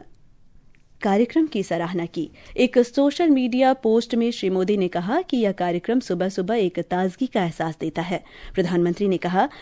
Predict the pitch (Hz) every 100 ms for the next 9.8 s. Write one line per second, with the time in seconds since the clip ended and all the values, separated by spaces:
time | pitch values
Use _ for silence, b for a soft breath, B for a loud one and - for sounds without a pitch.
0 | B 254 247 269 240 247 339 311 330 285
1 | 302 311 311 202 202 226 - 285 226 226
2 | 233 - 190 240 269 226 214 180 - B
3 | B 220 226 339 370 208 214 233 285 269
4 | 262 185 180 170 170 165 165 180 170 -
5 | B B - 233 269 277 214 220 285 233
6 | 202 196 240 208 175 185 285 294 190 175
7 | 180 170 175 285 285 220 180 185 269 285
8 | 226 170 180 185 226 202 175 180 262 285
9 | 214 151 B B - 170 196 180